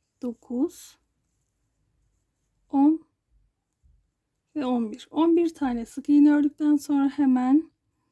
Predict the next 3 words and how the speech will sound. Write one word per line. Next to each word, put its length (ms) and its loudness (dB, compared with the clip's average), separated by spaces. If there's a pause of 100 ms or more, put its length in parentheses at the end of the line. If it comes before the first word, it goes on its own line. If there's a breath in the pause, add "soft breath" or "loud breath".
(680)
bir 260 0 (100)
artırma 580 -4
yapıyorum. 840 -4